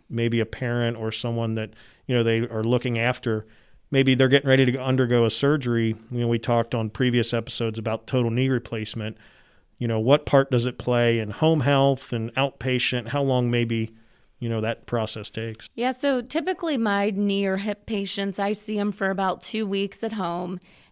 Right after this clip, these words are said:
Speaker 2: And the goals there are that they're able to, um, you know, get in and out of their bed easy. They can get up and down from any couch or chair in their house.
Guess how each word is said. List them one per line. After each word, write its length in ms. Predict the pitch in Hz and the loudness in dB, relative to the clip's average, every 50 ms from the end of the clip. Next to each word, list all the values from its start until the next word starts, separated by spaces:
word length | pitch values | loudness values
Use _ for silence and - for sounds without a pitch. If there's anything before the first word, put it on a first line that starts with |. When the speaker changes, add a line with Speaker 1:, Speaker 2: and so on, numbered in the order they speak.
| - | -6
Speaker 2:
And 120 | - 208 208 | -4 -2 -2
the 60 | 202 | 0
goals 380 | 175 226 240 247 254 254 214 | 2 4 4 4 4 2 0
there 420 | 208 214 208 208 202 202 202 202 - | -2 -2 0 2 2 2 2 0 0
are 140 | - 190 185 | -2 -2 -2
that 180 | 185 185 185 | -2 -2 -2
they're 160 | - 190 196 | -2 0 0
able 300 | 202 202 208 196 220 220 | 2 0 0 0 -2 -4
to, 500 | 196 - - 208 202 202 196 202 196 185 - | -6 -6 -4 -2 0 0 0 0 -2 -2 -2
um, 460 | - 170 175 180 170 160 165 180 175 - - - - - _ _ _ | -2 -2 -2 -2 -2 -4 -6 -10 -12 -14 -16 -20 -20 -20 _ _ _
you 80 | 302 302 | -4 -2
know, 160 | 294 247 220 | -2 -2 -2
get 220 | 185 175 220 226 | -2 0 0 2
in 160 | 226 233 233 | 2 2 0
and 120 | 240 240 233 | 0 0 0
out 140 | 226 226 220 | 0 0 0
of 80 | 233 | -2
their 160 | 214 226 220 | -2 -2 -2
bed 460 | 196 180 180 208 202 202 202 202 180 - | -2 -2 -2 0 2 2 2 0 -2 -2
easy. 420 | - 190 190 196 196 170 190 196 | -4 -2 -2 -2 -2 -2 -4 -4
They 160 | 180 180 185 | -2 -2 -4
can 200 | 180 - 185 185 | -4 -4 -6 -6
get 160 | 170 190 185 | -4 -2 -2
up 180 | 185 185 185 - | -2 -2 -4 -4
and 120 | 208 202 | -4 -4
down 280 | 180 190 185 185 185 185 | -2 -2 -2 -2 -2 -4
from 200 | - - 190 175 - | -4 -6 -8 -6 -6
any 360 | - 190 196 208 208 208 202 | -4 -2 -2 0 0 -2 -4
couch 480 | 202 - - - 202 196 196 196 - - | -6 -10 -6 -2 -2 0 0 -2 -4 -8
or 80 | 196 | -10
chair 380 | 180 - - 214 196 202 208 202 | -10 -8 -6 -4 -2 -2 -2 -2
in 80 | 202 | -4
their 160 | 196 190 175 170 | -4 -6 -6 -6
house. 580 | 180 202 214 220 214 214 214 214 214 - - | -4 -2 0 2 2 2 0 -2 -4 -8 -14